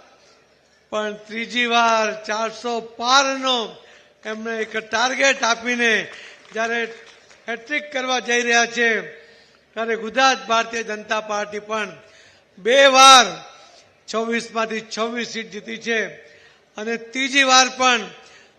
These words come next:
ગુજરાત ભારતીય જનતા પાર્ટી આપ સૌના સાથ અને સહકાર સાથે પાંચ લાખથી વધુ મતોની સરસાઈ સાથે છવ્વીસે છવ્વીસ સીટ જીતીને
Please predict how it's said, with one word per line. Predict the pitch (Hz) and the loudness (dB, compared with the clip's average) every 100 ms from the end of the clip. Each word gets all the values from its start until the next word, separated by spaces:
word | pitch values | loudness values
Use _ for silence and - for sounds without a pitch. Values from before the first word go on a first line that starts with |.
| _ 220 | _ -10
ગુજરાત | 220 262 269 214 | 0 4 4 2
ભારતીય | 226 233 233 226 196 | -2 -2 -2 -8 -8
જનતા | 220 262 226 | -10 -6 -6
પાર્ટી | 226 220 220 226 | -4 -6 -4 -2
આપ | 247 247 | -2 -4
સૌના | - 233 226 220 | -6 -6 -4 -6
સાથ | - 247 254 - | 0 2 2 0
અને | 226 220 | -4 -4
સહકાર | 220 233 240 262 254 | -2 -2 0 0 0
સાથે | - 240 233 240 233 190 151 - - - - - | 2 2 2 4 4 4 -2 -12 -18 -20 -20 -6
પાંચ | 247 262 254 247 | 0 2 0 0
લાખથી | 240 247 - 247 233 | 2 2 0 -4 -4
વધુ | 214 220 262 | -2 0 0
મતોની | 240 233 247 240 214 | 0 -6 -6 -6 -8
સરસાઈ | - 233 233 269 269 262 | -6 -6 -4 -4 -4 -2
સાથે | 240 233 240 226 175 - - - - | -2 -2 0 0 -2 -8 -18 -20 -16
છવ્વીસે | - 240 254 254 254 240 | -6 -4 -2 -4 -4 -4
છવ્વીસ | 233 240 247 233 | -2 -2 -2 -4
સીટ | 233 185 | -6 -6
જીતીને | 226 233 277 269 | -6 -2 0 2